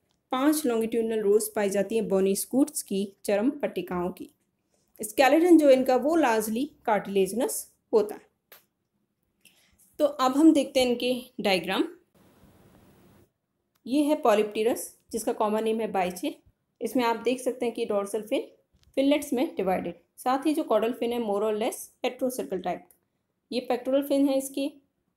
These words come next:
और साथ में इसमें स्पाइरेकल भी पाया जाए। तो ये कुछ कैरेक्टर्स हैं elasmobranchian फिशेस की। Accipienser स्टर्जन को देखें तो एक्सटर्नली ये बिल्कुल शार्क की तरह है। इसका caudal fin भी हेटेरोसर्कल टाइप का है,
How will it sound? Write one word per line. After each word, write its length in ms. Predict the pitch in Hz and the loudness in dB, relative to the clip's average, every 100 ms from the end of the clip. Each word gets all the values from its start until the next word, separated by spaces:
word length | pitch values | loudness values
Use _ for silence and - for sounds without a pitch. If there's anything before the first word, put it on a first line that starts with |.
| _ _ _ _ | _ _ _ _
और 120 | - | -6
साथ 300 | 285 233 220 | -2 -2 -2
में 60 | 233 | -4
इसमें 220 | 240 294 | -4 -4
स्पाइरेकल 540 | 294 - 202 190 202 202 | -4 -2 -2 -2 -2 -4
भी 200 | 214 302 - | -2 -4 -4
पाया 180 | 185 190 | -6 -6
जाए। 180 | - _ _ _ _ _ _ _ _ _ _ _ _ 339 | -14 _ _ _ _ _ _ _ _ _ _ _ _ 0
तो 360 | 349 349 - _ _ | 0 0 -8 _ _
ये 140 | 247 294 | -2 0
कुछ 220 | 320 311 | 0 0
कैरेक्टर्स 500 | 277 240 - 269 285 | 0 0 0 0 2
हैं 120 | 269 | 2
elasmobranchian 720 | 233 220 247 240 220 190 381 - _ - | 2 0 -2 -2 -2 -2 -4 -6 _ -8
फिशेस 300 | 240 214 185 | -6 -4 -8
की। 140 | - - _ _ _ _ - | -12 -20 _ _ _ _ -4
Accipienser 600 | 262 339 339 302 330 285 | 0 0 2 0 0 -4
स्टर्जन 480 | - 240 233 269 | -2 0 2 0
को 100 | 277 | 0
देखें 280 | 254 240 254 | 0 -2 -2
तो 80 | 254 | 0
एक्सटर्नली 520 | 247 - 240 233 240 | -2 -4 -4 -2 -4
ये 120 | 254 247 | -4 -6
बिल्कुल 280 | 214 247 | -4 -4
शार्क 360 | 240 214 202 196 | -4 -6 -8 -8
की 80 | 254 | -10
तरह 220 | 247 226 | -6 -4
है। 140 | 240 247 | -4 -8
इसका 380 | - - 233 220 | -12 -12 -10 -2
caudal 300 | 220 220 233 | -2 -2 -4
fin 180 | 233 | -6
भी 100 | 233 | -4
हेटेरोसर्कल 560 | 233 202 226 233 220 233 | -6 -6 -6 -6 -6 -6
टाइप 280 | 233 220 226 | -4 -6 -6
का 80 | 233 | -6
है, 200 | 226 | -6